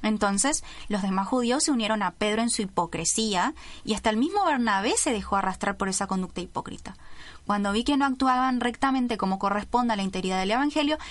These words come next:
le dije a Pedro delante de todos: 'Si tú, que eres judío,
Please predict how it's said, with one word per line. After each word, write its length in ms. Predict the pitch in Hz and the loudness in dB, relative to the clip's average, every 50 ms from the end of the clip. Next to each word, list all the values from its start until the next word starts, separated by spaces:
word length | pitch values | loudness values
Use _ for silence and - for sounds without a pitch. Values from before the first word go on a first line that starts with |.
| - - - | -14 -8 -2
le 100 | 240 247 | 0 2
dije 240 | 247 262 262 - 285 | 2 2 2 2 0
a 80 | 262 254 | 2 2
Pedro 300 | 247 240 240 240 240 240 | 2 2 2 2 2 2
delante 420 | 233 226 214 208 208 214 214 220 | 2 2 2 0 0 0 0 -2
de 100 | 202 190 | -2 -2
todos: 380 | - - 151 - - 175 - - - - - - | -4 -6 -8 -8 -8 -10 -12 -12 -14 -18 -16 -8
'Si 200 | - - - 359 | 0 2 2 2
tú, 280 | 349 - 320 262 190 - - | 2 2 0 0 0 -2 0
que 100 | - 240 240 | 0 2 2
eres 160 | 240 254 247 | 2 0 0
judío, 480 | - 262 254 226 202 185 160 160 - | 0 0 0 0 0 -2 -4 -4 -6